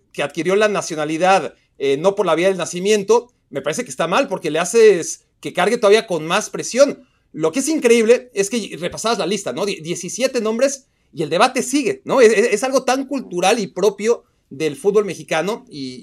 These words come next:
y trasciende el fútbol, la, la ideología misma del país, que no nos acostumbramos. Eh, ya ha, ha habido tantos casos que cualquiera que nos escuche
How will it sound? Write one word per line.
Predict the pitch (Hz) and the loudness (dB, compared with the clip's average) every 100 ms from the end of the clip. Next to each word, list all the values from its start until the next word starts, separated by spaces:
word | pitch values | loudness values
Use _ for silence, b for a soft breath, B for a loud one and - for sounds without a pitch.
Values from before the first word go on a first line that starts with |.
| 147 | -14
y | 127 | -8
trasciende | 143 143 185 226 | -6 -2 0 0
el | 156 | -2
fútbol, | 180 160 139 208 - | -4 -2 -2 -2 -10
la, | 131 | -8
la | 135 | -6
ideología | 131 131 135 180 190 | -4 -4 -6 -4 -4
misma | 180 185 | -4 -10
del | |
país, | 151 135 202 - _ _ _ | -8 -8 -8 -12 _ _ _
que | - 143 | -8 -6
no | |
nos | 175 202 | -4 -6
acostumbramos. | 196 185 165 165 269 214 127 | -6 -8 -6 -2 -2 -4 -10
Eh, | 139 147 | -10 -2
ya | 196 | -2
ha, | 175 190 247 | -2 -6 -2
ha | 190 | -2
habido | 285 294 | 0 -2
tantos | 254 254 277 - | -2 -2 -2 -4
casos | 214 208 277 | -4 -4 -6
que | 202 | -6
cualquiera | 156 208 240 | -6 -4 -6
que | |
nos | 226 | -8
escuche | 160 220 196 233 | -12 -12 -6 -6